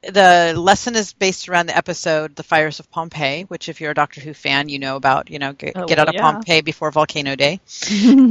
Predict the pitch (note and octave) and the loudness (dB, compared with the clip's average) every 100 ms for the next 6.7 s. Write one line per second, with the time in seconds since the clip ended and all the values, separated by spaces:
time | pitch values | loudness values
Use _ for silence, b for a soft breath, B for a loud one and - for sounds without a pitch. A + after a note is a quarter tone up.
0 | G#3 G3+ F#3 F3+ E3 - E3+ D#3 D3+ D#3+ | 6 6 6 2 0 0 2 2 -2 -8
1 | F#3 G3 G3+ F#3 F#3 - E3+ F#3 G#3 G3 | -6 -6 -2 0 -2 -4 -12 -4 -4 -2
2 | B3 B3 A#3 A3 F#3+ F#3 F#3 F#3+ - D#3 | -2 0 -2 -6 -6 -4 -2 -2 -2 -6
3 | D3 D#3+ E3+ F3 F#3 - - G3 G3 - | -8 -8 -2 0 0 -4 -6 -8 -8 -6
4 | F3+ E3 D3 E3+ - E3+ C#3+ D#3+ A3+ A3+ | -4 -4 -6 -8 -6 -2 0 0 -2 -4
5 | - F#3+ F#3+ F#3 F3+ G3+ F#3 F3+ F3+ F3+ | 0 4 4 4 -2 2 2 2 -6 -12
6 | - G3 - G#3+ A3+ A#3 C#4 | -2 -2 0 -2 2 2 2